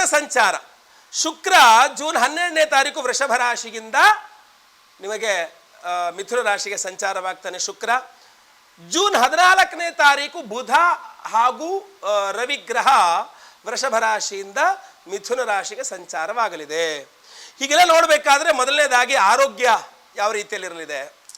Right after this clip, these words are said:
ಸ್ವಲ್ಪ ಕೈ ಕೊಡ್ತಕ್ಕಂಥದ್ದು ಆರೋಗ್ಯವೇ.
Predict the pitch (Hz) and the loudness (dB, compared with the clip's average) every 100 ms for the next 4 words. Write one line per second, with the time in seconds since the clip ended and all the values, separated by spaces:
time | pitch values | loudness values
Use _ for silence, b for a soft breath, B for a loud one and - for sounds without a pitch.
0 | _ - 240 302 302 - 247 262 240 233 | _ -6 -6 -2 -4 -4 -6 -6 -6 -10
1 | 208 202 196 220 156 180 190 202 208 196 | -12 -10 -10 -6 -4 -4 -6 -4 -2 -2
2 | - _ | -6 _